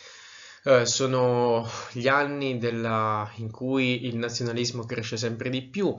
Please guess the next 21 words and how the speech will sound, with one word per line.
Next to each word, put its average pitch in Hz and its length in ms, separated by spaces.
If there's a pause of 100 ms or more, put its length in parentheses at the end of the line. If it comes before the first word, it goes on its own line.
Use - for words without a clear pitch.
(340)
ma 127 100
sono 127 200
anche 147 220
gli 123 120
anni 139 220
in 127 80
cui 123 500
le, 113 240
eh, 117 160
nazioni 131 480
entrano 113 320
sempre 120 260
più 117 100
in 113 120
contatto 135 600
e 117 40
lo 127 80
fanno 127 300
anche 170 180
attraverso 120 600
questi 117 420